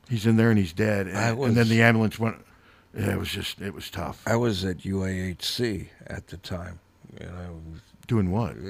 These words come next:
Speaker 2: I had health problems.
Speaker 1: Oh.
Speaker 2: Uh, and,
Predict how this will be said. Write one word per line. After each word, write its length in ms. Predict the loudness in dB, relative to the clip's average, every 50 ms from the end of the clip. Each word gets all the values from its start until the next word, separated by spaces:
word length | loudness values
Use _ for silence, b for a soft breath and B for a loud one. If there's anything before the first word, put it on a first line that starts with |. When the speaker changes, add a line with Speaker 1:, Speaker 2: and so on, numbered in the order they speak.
| -12 -12 -10
Speaker 2:
I 80 | -8 -6 -6
had 200 | -4 -6 -6 -8
health 300 | -8 -10 -12 -12 -16 -16
problems. 560 | -14 -12 -12 -12 -12 -16 -20 -20 -20 _ _ _ _
Speaker 1:
Oh. 300 | -2 0 0 0 -2 -6 b b b b _ -8 -4
Speaker 2:
Uh, 340 | -2 -2 -2 -2 -4 -6 -8 -10 -10 -8
and, 560 | -6 -6 -4 -4 -6 -6 -8 -8 -8 -10